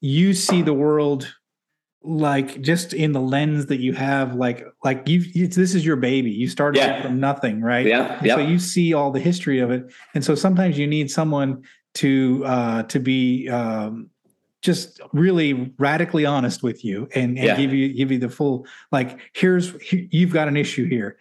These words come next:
Speaker 1: and, and you need to solve it. And I think that advice is really critical for, for founders, for C E Os, for, you know, in, in companies. They need to hear that outside advice. Sometimes we get kind of stuck in, in breathing our own fumes. So I think that's really
Speaker 2: Yeah.
Speaker 1: important. And you guys sound like you,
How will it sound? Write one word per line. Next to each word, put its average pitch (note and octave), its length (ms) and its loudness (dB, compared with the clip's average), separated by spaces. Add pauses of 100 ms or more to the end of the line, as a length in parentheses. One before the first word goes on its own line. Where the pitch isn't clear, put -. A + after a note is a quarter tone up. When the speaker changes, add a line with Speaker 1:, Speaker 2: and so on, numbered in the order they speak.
(240)
Speaker 1:
and, B2+ 220 0
and C3 160 -2
you D3 140 2
need C#3 180 0
to B2+ 80 0
solve C3 380 -2
it. A2 40 -4
And G#2+ 100 -6
I A#2+ 80 -2
think C#3+ 220 -2
that D3 180 0
advice B2+ 440 -2
is A#2+ 120 -4
really C#3+ 580 2
critical C3+ 580 -2
for, A#2+ 560 0 (360)
for C3+ 240 0
founders, B2+ 640 0
for B2 160 -4
C B2 360 -2
E B2 60 2
Os, A#2 320 -2
for, A#2 340 -4
you C3+ 120 -2
know, A#2+ 160 0
in, B2 120 -2
in B2+ 140 -4
companies. B2 400 -2
They A#2 140 0
need B2+ 200 0
to B2 80 0
hear B2+ 200 -2
that A2+ 160 -2
outside A2+ 360 -4
advice. G#2 300 -6
Sometimes A#2+ 380 -2
we A#2+ 80 0
get A2+ 280 -6 (360)
kind C3 180 0
of A2+ 60 -4
stuck - 420 -4
in, A#2+ 260 -4
in B2 220 -2
breathing B2+ 320 2
our B2 160 0
own A#2 160 2
fumes. A2 500 -4
So A#2+ 80 -6
I A2 60 -2
think B2 220 -4
that's A#2 200 -4
really A2 200 0
Speaker 2:
Yeah. G#2 160 0
Speaker 1:
important. A2+ 260 -2
And A#2 100 -2
you B2+ 120 0
guys A#2 260 -2
sound B2+ 160 -2
like A#2 180 -4
you, A#2 240 0